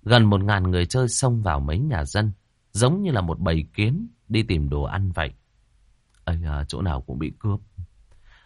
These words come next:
Đường Hoa nhìn ngang ngó dọc, đột nhiên ánh mắt sáng lên.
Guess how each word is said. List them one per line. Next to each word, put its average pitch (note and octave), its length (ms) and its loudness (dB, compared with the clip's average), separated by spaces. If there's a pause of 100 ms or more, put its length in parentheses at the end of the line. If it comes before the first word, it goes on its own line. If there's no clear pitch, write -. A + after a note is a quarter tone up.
Đường A2+ 200 6
Hoa B2 200 2
nhìn E2 260 0
ngang F#2+ 180 -2
ngó G#2 140 -2
dọc, A2 280 -4 (360)
đột G#2 180 0
nhiên A2 180 2
ánh F#2+ 280 -4
mắt D#3+ 140 -6
sáng G#2+ 380 -4
lên. G2 220 -2